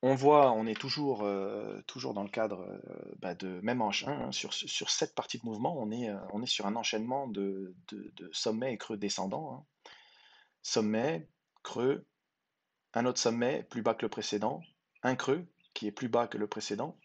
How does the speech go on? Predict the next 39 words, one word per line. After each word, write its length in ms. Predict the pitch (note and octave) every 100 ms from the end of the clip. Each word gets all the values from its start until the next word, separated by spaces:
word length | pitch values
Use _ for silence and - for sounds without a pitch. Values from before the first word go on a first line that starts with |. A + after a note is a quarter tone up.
| _
et 340 | A2 A2 G#2+ G#2
là 140 | B2+
on 100 | D3
cherche 280 | - - -
à 40 |
faire 240 | G#2+ B2 G#2
un 120 | G2
nouveau 280 | G2 G#2 G#2+
sommet, 480 | - G2 A#2+ E3+ -
mais 340 | G#2+ A2 G#2+
pour 160 | G#2 G#2+
l'instant, 540 | G2 - D#2+ E2 B1
euh, 420 | G#1+ A1 G#2+ - - -
on 80 | A2+
bloque. 360 | A2 G#2+ - - _ _ - - - - - - - _ _ _ -
Donc, 300 | A2+ A#2+ -
euh, 80 | A2
on 120 | C3 B2
bloque 320 | A#2+ C3+ C3+
sur 180 | - G#2+
les 80 |
trente-huit 300 | G#2+ G#2+ -
deux 140 | G#2+ A#2
qu'on 140 | G#2
a 60 | G2
mentionné 440 | G2+ G2+ G2+ F#2+
tout 140 | F#2+ -
à 80 | F#2
l'heure, 320 | A#2+ F#3 - _ _ _ _ _ -
et 100 | G#2
on 100 | G#2
bloque 220 | G#2 C#3+
sur 200 | - A#2
cette 180 | - G#2+
trend 260 | - A2+ D#3+
en 80 | G#2
fait, 240 | - -
hein, 120 | B2+ - _ _ _
euh, 880 | E3+ G1+ A1+ A1+ G#1+ A1 A1 A1 G#1+